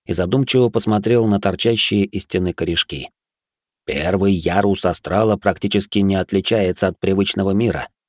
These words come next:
Там просто нет следов жизнедеятельности людей, и населяют его очень странные существа.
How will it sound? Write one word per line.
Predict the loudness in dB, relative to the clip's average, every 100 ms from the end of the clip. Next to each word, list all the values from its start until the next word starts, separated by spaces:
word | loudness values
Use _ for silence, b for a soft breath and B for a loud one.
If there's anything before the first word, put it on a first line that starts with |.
| 0
Там | 2 4
просто | 4 4 4 2
нет | 2 2
следов | 2 2 4 2
жизнедеятельности | 2 2 2 4 2 2 2 2 2 2
людей, | 2 2 2 2 0 -2
и | 0
населяют | -2 2 2 4 2 2
его | 0 -2 -6 _ -2
очень | 0 2 0
странные | 0 0 2 2 0
существа. | 0 0 -2 -2 -4 -4